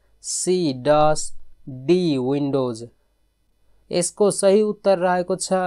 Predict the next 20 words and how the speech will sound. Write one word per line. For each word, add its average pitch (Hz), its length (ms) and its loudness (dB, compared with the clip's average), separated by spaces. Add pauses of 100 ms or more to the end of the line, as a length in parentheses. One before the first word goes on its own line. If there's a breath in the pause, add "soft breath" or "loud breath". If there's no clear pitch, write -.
(140)
ए, 147 460 -2 (220)
लिनक्स। 143 680 -4 (1900)
प्रश्न 190 360 4
नम्बर 208 400 2
छब्बिसमा 196 580 -2
रहेको 175 360 2
छ, - 140 -6 (720)
"कुन 214 320 -2
देशलाई 185 460 2
नाइल 170 280 0
नदीको 170 460 -2
वरदान 151 480 0
भनिन्छ? 135 460 -4 (800)
ए, 160 280 2
साउदी 156 440 0
अरब, 156 420 2 (440)
बी, 147 580 -2
इजिप्ट, 151 500 -4 (320)
सी, 175 480 -2
जोर्डन, 151 680 0